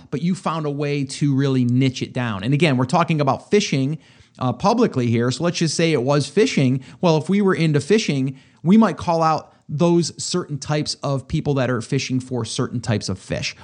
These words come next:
Or I talk about guitar playing. If we're talking about guitar playing, it could be classical guitar, it could be rock guitar. There's two different people there. Um, so I think, Kate, what you need to do is figure out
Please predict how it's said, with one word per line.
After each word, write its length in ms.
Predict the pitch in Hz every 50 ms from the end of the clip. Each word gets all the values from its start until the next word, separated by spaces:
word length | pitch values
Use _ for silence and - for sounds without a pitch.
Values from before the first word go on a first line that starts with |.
| 110 -
Or 400 | 214 202 185 180 180 170 - - -
I 80 | 135
talk 240 | 123 - 123 107 -
about 240 | 139 139 135 120 131
guitar 280 | - - 170 180 185 -
playing. 320 | - 135 110 95 69 - - - - - -
If 120 | - -
we're 60 | 127
talking 280 | 117 - 127 127 - 139
about 180 | 131 135 131 127
guitar 280 | 139 - 175 185 196
playing, 220 | - 156 139 139 135
it 100 | 117 -
could 100 | 135 127
be 60 | 127
classical 460 | - - 131 117 104 - - - 170
guitar, 400 | 151 170 - - 180 - 233 226 - - - -
it 100 | 185 185
could 180 | - 214 185
be 240 | 208 220 220 214 214 - -
rock 420 | - 135 151 165 180 185 - - -
guitar. 440 | 139 135 - - 87 64 - - - _ -
There's 160 | - 117 -
two 220 | - - - 156 151
different 320 | 156 151 - 147 - -
people 360 | - 156 156 - - 117 104
there. 320 | - 64 60 50 - - - _ - - - - - -
Um, 160 | 127 127 110
so 180 | - - 165 143
I 100 | 135 139
think, 540 | 139 - - 202 214 196 175 - - - - _ _ -
Kate, 260 | - 185 170 151 -
what 140 | 113 - 160
you 160 | 170 196 220
need 220 | 208 202 165 135
to 40 | 135
do 380 | 120 123 123 123 123 123 120 - - - - -
is 120 | 139 -
figure 420 | - - - 170 175 170 170 170 160
out 320 | 147 139 131 - - -